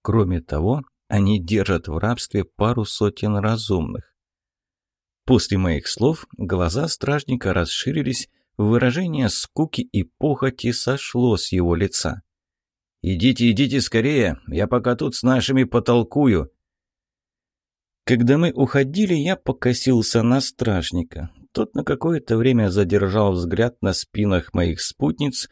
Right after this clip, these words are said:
Затем помотал головой и быстрым шагом направился в сторону открытой беседки, где, растёкшись на прочном резном стуле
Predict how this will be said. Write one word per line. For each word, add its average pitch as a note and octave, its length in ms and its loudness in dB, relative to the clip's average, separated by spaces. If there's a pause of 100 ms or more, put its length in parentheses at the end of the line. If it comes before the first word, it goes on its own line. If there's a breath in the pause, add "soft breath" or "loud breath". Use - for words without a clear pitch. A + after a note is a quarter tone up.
(400)
Затем D3+ 460 2
помотал G#2 520 2
головой F#2+ 640 2
и E3+ 80 2
быстрым E3 500 -2
шагом D#3 460 -2
направился B2 640 0
в - 60 -8
сторону C#3 560 -2
открытой F2+ 540 -2
беседки, F#2 640 -2
где, G#2 220 -4
растёкшись C#3+ 680 -4
на B2+ 120 0
прочном B2 500 -2
резном F#2 400 -2
стуле C#3+ 420 -2